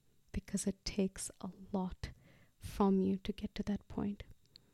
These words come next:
Just know you have it within you. You deserve this change. You deserve the new possibilities. You deserve all the greatness in the world. But letting go is an opportunity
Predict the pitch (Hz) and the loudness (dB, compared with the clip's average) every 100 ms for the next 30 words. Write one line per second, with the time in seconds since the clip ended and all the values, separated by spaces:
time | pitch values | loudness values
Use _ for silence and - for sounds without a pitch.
0 | _ _ _ _ _ - - 208 - 196 | _ _ _ _ _ 2 6 8 8 6
1 | 185 190 - - - 202 180 202 196 - | 8 6 2 -12 -2 0 4 4 4 6
2 | 247 254 214 196 214 214 - _ 214 214 | 10 12 12 8 4 2 -4 _ 2 4
3 | 190 196 208 208 - 220 - - 202 202 | 6 6 8 6 6 4 4 2 4 4
4 | 208 196 196 196 220 208 208 208 - 208 | 2 2 6 10 10 12 10 8 4 -4
5 | - 196 208 202 196 214 190 226 196 185 | -2 0 2 4 8 10 12 12 12 12
6 | - 226 226 220 - - - - 240 240 | 12 12 12 12 4 -4 -2 12 12 12
7 | 254 240 240 233 240 226 - 214 208 196 | 12 12 12 12 10 8 10 8 8 6
8 | 202 - - - _ - _ _ _ _ | 4 4 0 -6 _ -20 _ _ _ _
9 | _ _ _ _ _ - 196 - 208 220 | _ _ _ _ _ 0 2 8 10 10
10 | 202 - 208 196 - _ - 208 196 196 | 8 6 2 -2 -10 _ 2 6 6 6
11 | 202 - 196 196 214 214 | 2 4 6 6 4 0